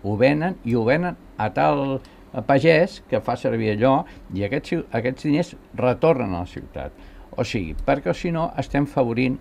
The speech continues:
i perdoneu que ho, li sabrà greu, a empreses privades. Jo tenia un tio que tenia, era l'escombriaire d'Hospitalet, i allà tenia molta gent treballant fent la separació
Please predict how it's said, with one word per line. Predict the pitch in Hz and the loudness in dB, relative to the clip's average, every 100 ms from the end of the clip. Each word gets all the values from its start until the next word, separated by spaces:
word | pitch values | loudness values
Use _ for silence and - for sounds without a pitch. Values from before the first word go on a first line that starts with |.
| - | -8
i | 90 | -6
perdoneu | 78 76 82 110 120 - | -6 -6 -2 -2 -2 -4
que | - | -12
ho, | 71 80 76 82 | -10 -8 -6 -6
li | 80 | -6
sabrà | - 82 87 101 | -6 -4 -2 0
greu, | 131 165 - - - - | 0 0 -8 -20 -20 -2
a | 131 156 | 4 4
empreses | 143 135 139 - 123 | 4 2 2 0 -6
privades. | - 92 80 67 67 78 - - - - - | -4 -4 -2 -4 -8 -10 -18 -20 -20 -20 -6
Jo | 113 175 | 2 4
tenia | 185 151 | 4 2
un | 113 98 | 2 0
tio | 95 104 | -2 -2
que | - | -4
tenia, | 113 98 107 120 135 - - - - 113 | -4 -2 0 0 0 -6 -18 -20 -12 -4
era | 113 117 | 0 0
l'escombriaire | 110 - 98 90 101 104 | -2 -4 -4 -2 -2 -2
d'Hospitalet, | 101 - - - 73 76 - - - - - - 120 | -4 -6 -12 -10 -8 -8 -10 -18 -18 -20 -20 -12 -4
i | |
allà | 104 269 | 0 2
tenia | - 113 | 2 2
molta | 95 104 143 220 262 - 185 | 0 2 6 6 6 4 2
gent | 156 135 | 4 2
treballant | 113 104 98 98 170 - - | 2 2 2 -2 -4 -8 -2
fent | 127 135 | 0 2
la | 156 | 0
separació | - 110 95 92 - 92 90 | -2 -4 -2 -4 -4 -2 -2